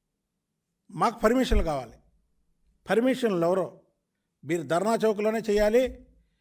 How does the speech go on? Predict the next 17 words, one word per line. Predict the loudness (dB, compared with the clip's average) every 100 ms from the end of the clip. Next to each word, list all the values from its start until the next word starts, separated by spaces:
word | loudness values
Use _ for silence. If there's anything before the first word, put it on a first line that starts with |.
| _ _ _ -10
మీరు | -4 -4
ఎక్కడ | -4 -2 -2
అన్యాయం | 0 0 2 2
జరిగినా | 2 0 -2
అక్కడికి | -2 -2
వెళ్ళి | 0 0 -2
గొంతెత్తి | -8 -8 -4 -2 0 0 -2
ప్రశ్నించకూడదు. | -4 0 2 2 2 0 2 0 -2 -6 _ _ _ _ -6
మీరు | -4 0
ధర్నా | 0 0 -2 0
చౌక్లోనే | 0 0 0 -2 -4 -4 0
చేయాలి | 0 0 -2
అంటారు. | -6 -12 -18 -20 _ _ _ _ 4
కానీ | 6
వైసీపీ | 8 6 4 0 2
నేతలకు | 4 4 4 4
మాత్రం | 4 10 12 12